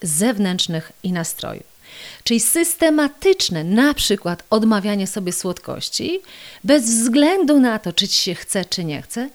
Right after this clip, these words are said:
bo wiesz, że to Cię w jakimś kierunku prowadzi. Co ja lubię dodawać też do tej definicji samodyscypliny,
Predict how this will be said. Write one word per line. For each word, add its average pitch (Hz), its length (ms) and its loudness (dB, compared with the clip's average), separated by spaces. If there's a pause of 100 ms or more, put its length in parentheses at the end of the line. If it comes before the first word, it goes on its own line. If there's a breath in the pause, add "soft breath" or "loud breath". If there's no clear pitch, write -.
(140)
bo 202 200 -2
wiesz, 196 560 -2
że 180 220 -4
to 208 160 -6
Cię 208 140 -6
w 175 40 -12
jakimś 165 260 -10
kierunku 143 380 -10
prowadzi. - 520 -12 (840 loud breath)
Co 349 160 2
ja 403 160 4
lubię 269 280 2
dodawać 196 600 -2
też 160 180 -10
do 160 100 -6
tej 170 120 -12
definicji 175 420 -8
samodyscypliny, 160 920 -10